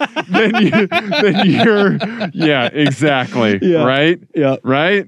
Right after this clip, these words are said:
Speaker 2: Yep.
Speaker 1: Yeah.
Speaker 2: <laughs>
Speaker 1: Woo! Uh, Dodge Durango. I am killing the Durango.
Speaker 2: You've got to.
Speaker 1: Okay.
Speaker 2: Even with no catches on it.
Speaker 1: Yep. Yep. Bye-bye browser tab.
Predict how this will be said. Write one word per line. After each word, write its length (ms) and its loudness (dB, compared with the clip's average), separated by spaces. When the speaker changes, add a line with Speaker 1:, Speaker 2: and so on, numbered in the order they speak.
Speaker 2:
Yep. 380 0
Speaker 1:
Yeah. 600 0
Speaker 2:
<laughs> 640 -20
Speaker 1:
Woo! 840 4
Uh, 380 4
Dodge 380 0
Durango. 420 0
I 280 -2
am 180 0
killing 600 0
the 260 -4
Durango. 640 0
Speaker 2:
You've 300 2
got 240 0
to. 120 2
Speaker 1:
Okay. 400 -2
Speaker 2:
Even 260 2
with 160 2
no 400 2
catches 440 -2
on 160 2
it. 100 2
Speaker 1:
Yep. 240 0
Yep. 260 0
Bye-bye 400 0
browser 380 2
tab. 440 0